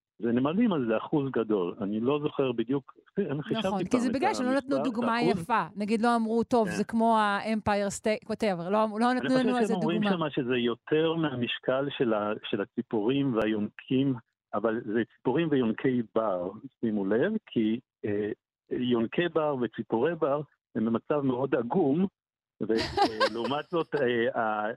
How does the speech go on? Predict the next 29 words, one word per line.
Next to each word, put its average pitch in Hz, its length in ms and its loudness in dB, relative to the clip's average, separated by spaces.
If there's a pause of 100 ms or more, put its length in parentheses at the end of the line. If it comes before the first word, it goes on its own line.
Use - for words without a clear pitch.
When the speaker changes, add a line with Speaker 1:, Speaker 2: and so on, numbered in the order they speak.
(120)
Speaker 1:
היונקים 123 500 0
שאנחנו 143 800 0 (440)
מגדלים 117 520 0
והציפורים 123 480 -2
שאנחנו 165 500 0
Speaker 2:
נכון. 147 100 0
Speaker 1:
מגדלים, 110 240 -2
Speaker 2:
אה, 107 40 0
Speaker 1:
התרנגולות, 208 600 -2
Speaker 2:
הנה, 440 160 -6
אתה 240 140 -6
צודק, 254 440 -2
יש, 262 280 0 (100)
Speaker 1:
הם 311 80 -6
Speaker 2:
יש, 285 280 -2 (260)
יש 277 80 -2
את - 60 -6
המידע, 277 340 -2
נכון. 226 360 -2 (280)
זה 208 120 -4
שנים 262 280 -2
עשר 320 180 -2
Speaker 1:
כן. 294 120 -2
Speaker 2:
מגטון, 269 360 -2
צדקת, 214 600 -2 (360)
עולה, 269 580 2
Speaker 1:
כן. 247 60 -8
Speaker 2:
אה, 220 260 -6
זה 220 200 -4